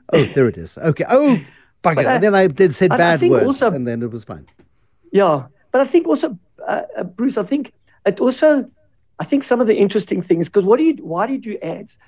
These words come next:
Speaker 2: You do ads so that it can actually increase business. I think that, I mean, that you do ads for a number of reasons, but one of the big reasons is to increase, um, to increase,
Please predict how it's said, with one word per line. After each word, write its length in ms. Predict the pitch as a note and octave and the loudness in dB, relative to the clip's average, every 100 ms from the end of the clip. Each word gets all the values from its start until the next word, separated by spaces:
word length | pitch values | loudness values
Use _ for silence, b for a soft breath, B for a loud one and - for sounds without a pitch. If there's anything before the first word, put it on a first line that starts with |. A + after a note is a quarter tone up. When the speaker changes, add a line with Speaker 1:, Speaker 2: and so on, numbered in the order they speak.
| _ - | _ -8
Speaker 2:
You 80 | |
do 200 | E3+ C#4+ | 2 2
ads 360 | C#5+ A3+ A#3+ - | 4 0 -2 -2
so 60 | G3+ | -2
that 120 | F#3+ | 0
it 120 | F3+ | 0
can 140 | D3+ - - | -4 -6 -8
actually 320 | F#3 - G3 - | -8 -8 -6 -4
increase 340 | G3 - E3+ | -4 -4 -10
business. 540 | - D#3+ C#3+ D#3 D#3 - _ _ - | -6 -8 -6 -12 -14 -20 _ _ -16
I 80 | D3 | -8
think 160 | G3 | -6
that, 120 | D3+ - | -4 -2
I 40 | |
mean, 160 | F3 F3+ | 0 0
that 200 | D#3+ - | -2 -2
you 140 | D#3 | -2
do 160 | D3+ F3+ | 2 2
ads 200 | E3+ E3+ | 2 -4
for 140 | D3+ | -6
a 20 | |
number 220 | D#3+ D#3+ E3 | -4 -4 -6
of 120 | D3 | -8
reasons, 320 | E3 D3 E3 | -8 -8 -12
but 160 | D3+ D#3+ | -8 -2
one 140 | E3+ | -2
of 60 | D#3+ | -2
the 60 | |
big 240 | D#3 F#3 D#3+ | 0 -2 -2
reasons 400 | E3+ A3 D#3+ D3 | -6 -6 -8 -10
is 80 | D3+ | -16
to 160 | - | -10
increase, 460 | - F3 - E3 - _ _ _ _ _ - | -6 -6 -6 -8 -10 _ _ _ _ _ -4
um, 380 | D#3+ D#3 D3 - b b | -2 -2 -6 -14 b b
to 100 | - | -6
increase, 640 | E3+ F3+ F3+ F3 E3 - | 0 0 0 -2 -2 -4